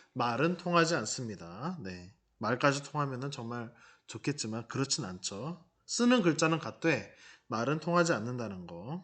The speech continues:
네, 오해 안 하셨으면 좋겠습니다. 마지막 세 번째, 매년 한글날이면 나는 학생과 교수들을 집으로, 어, 초대해 축하 파티를 열어요. 언어학자에게 한글날은 정말 특-,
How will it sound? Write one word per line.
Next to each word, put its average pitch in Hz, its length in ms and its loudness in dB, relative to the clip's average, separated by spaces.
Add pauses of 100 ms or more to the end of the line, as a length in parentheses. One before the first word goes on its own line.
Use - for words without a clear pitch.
(120)
네, 92 220 -14
오해 120 240 -2
안 123 340 0
하셨으면 131 340 -4
좋겠습니다. 95 680 -10 (460)
마지막 143 260 2
세 165 160 2
번째, 151 480 2 (440)
매년 170 340 10
한글날이면 185 1080 10 (600)
나는 139 340 6
학생과 214 720 10
교수들을 156 480 6
집으로, 123 680 2 (280)
어, 101 240 -8
초대해 180 720 4 (240)
축하 269 460 10
파티를 240 480 6
열어요. 110 520 0 (720)
언어학자에게 175 920 10
한글날은 196 840 4
정말 135 480 0
특-, - 120 -16